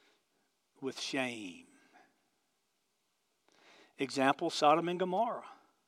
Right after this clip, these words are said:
And Balaam. You know those, you know those two. You know that's true. Here, here's Sodom and Gomorrah.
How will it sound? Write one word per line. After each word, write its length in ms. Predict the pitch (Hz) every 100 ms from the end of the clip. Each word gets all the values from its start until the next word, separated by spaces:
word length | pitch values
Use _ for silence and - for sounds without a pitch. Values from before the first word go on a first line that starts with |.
| _ _ _ _ _ _ _ _ _ _ _ _ _ -
And 180 | 139 139
Balaam. 540 | 160 196 147 92 85 - - _ _ _ _ _ _ _ _ _ _ _ _ _
You 120 | 208 220
know 140 | 135
those, 300 | 127 - - - -
you 120 | 220
know 160 | 156 131
those 240 | 123 -
two. 380 | 131 131 208 208 - _ _ _ _ _ _ _ _ - - -
You 120 | 226
know 120 | 185
that's 160 | 165 -
true. 160 | 190
Here, 160 | 220 220
here's 180 | 302 -
Sodom 300 | 247 233 220
and 100 | 185
Gomorrah. 240 | 190